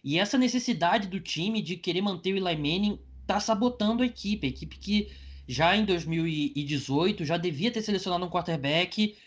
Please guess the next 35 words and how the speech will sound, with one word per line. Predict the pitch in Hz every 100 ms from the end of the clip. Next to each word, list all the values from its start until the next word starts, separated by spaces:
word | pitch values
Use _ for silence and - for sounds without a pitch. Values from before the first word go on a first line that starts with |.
| _ -
e |
começado | - 214 208 202
a | 208
reconstrução, | 208 208 214 214 - - 202 202
porque | 160 151 - 160 156 156
a | 147
gente | 160
sabia | - 185 220
que | 240
não | 202
dava | 170 160
pra | 156
ser | 151
competitivo | 151 151 139 - 151 135 135 - - - -
com | 160 165
o | 156
Eli | 156 147
Manning, | 127 113 113
né? | 117 117
Isso | 120 -
tá | 165
só | 160 - 170 185 - _ _
ace-, | 170 - - 131
tá | 175 175
só | - 202 220 - _
freando | - 233 240 202 208 214 233 196
um | 208
processo | 202 196 - 180 185 - 214 208
inevitável, | 190 185 190 233 - 202 160
que | 139
não | 160 185
dá | 180
pra | 185 190
ser | 190
competitivo | 185 185 185 - - 175 170 185